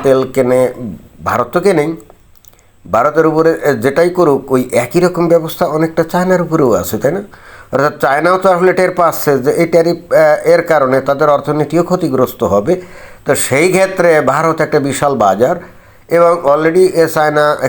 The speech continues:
কিন্তু ভারতে বহু বিলিয়ন ডলার, আহ, কিন্তু রপ্তানিও করে। এখন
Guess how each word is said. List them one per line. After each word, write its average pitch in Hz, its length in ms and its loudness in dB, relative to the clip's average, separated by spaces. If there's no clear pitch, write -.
কিন্তু 156 280 -2
ভারতে 151 420 0
বহু 247 260 0
বিলিয়ন 185 400 2
ডলার, 135 320 2
আহ, - 760 -2
কিন্তু 151 220 -6
রপ্তানিও 156 480 -2
করে। - 280 -6
এখন 196 640 2